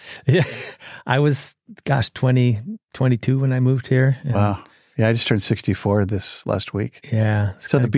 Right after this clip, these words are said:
Speaker 2: Beatles
Speaker 1: crazy.
Speaker 2: song, "When I'm sixty-four,"
Speaker 1: Yep.
Speaker 2: hey, I should just play it. No, okay.
Speaker 1: No. <laughs>
Speaker 2: Right now. When, when I get,
Speaker 1: I'm not
Speaker 2: better
Speaker 1: gonna
Speaker 2: yet,
Speaker 1: feed you. I'm not gonna
Speaker 2: I should better, better yet, I'll sing it for
Speaker 1: <laughs>
Speaker 2: you. So yeah, I, I, I get it, the, the aches and pains, but you could still go on creating.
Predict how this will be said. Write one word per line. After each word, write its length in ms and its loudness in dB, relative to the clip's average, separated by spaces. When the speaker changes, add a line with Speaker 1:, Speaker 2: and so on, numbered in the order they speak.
Speaker 2:
Beatles 40 2
Speaker 1:
crazy. 120 -2
Speaker 2:
song, 220 2
"When 120 4
I'm 100 2
sixty-four," 760 -2
Speaker 1:
Yep. 280 0
Speaker 2:
hey, 160 4
I 60 2
should 200 -4
just 220 -2
play 220 0
it. 120 -8
No, 100 0
okay. 260 -10
Speaker 1:
No. 160 2
<laughs> 400 -2
Speaker 2:
Right 220 2
now. 220 0
When, 320 -2
when 180 2
I 60 0
get, 140 -8
Speaker 1:
I'm 120 0
not 80 4
Speaker 2:
better 100 2
Speaker 1:
gonna 120 4
Speaker 2:
yet, 80 0
Speaker 1:
feed 220 4
you. 220 4
I'm 120 2
not 180 2
gonna 240 2
Speaker 2:
I 80 2
should 180 0
better, 260 2
better 200 2
yet, 140 4
I'll 100 2
sing 280 2
it 80 0
for 220 -2
Speaker 1:
<laughs> 20 -4
Speaker 2:
you. 60 0
So 180 0
yeah, 260 4
I, 320 2
I, 340 0
I 100 0
get 180 2
it, 140 -2
the, 220 0
the 320 0
aches 240 0
and 100 2
pains, 260 2
but 100 0
you 100 2
could 120 0
still 160 2
go 160 2
on 120 2
creating. 560 0